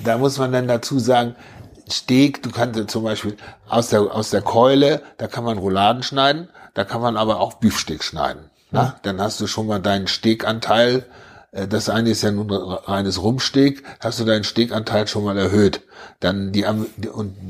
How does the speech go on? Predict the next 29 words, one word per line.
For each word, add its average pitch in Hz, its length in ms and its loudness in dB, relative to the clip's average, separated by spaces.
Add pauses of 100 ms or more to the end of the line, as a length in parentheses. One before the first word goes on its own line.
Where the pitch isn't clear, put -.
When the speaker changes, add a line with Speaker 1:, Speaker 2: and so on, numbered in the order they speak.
(120)
Speaker 1:
je 127 320 4
nachdem, 123 380 2
was 120 160 0
du 120 100 -2
für 113 120 -6
einen 104 100 -6
Cut - 280 -2
hast, 127 200 -2
also 104 200 -2
was 110 140 -2
du 110 80 -6
für 107 140 -8
einen, 101 140 -8 (260)
für 110 80 -6
einen 104 100 -8
Zuschnitt 113 600 0
machst, 113 440 0 (280)
da 113 100 2
gibt's, 120 320 0
also 117 220 2
da 117 100 2
macht 117 280 0
ja 113 80 2
fast 117 240 -2
jeder 107 360 2
Schlachter 135 420 0
das 82 180 -6
etwas 82 340 -8
anders, 92 380 -6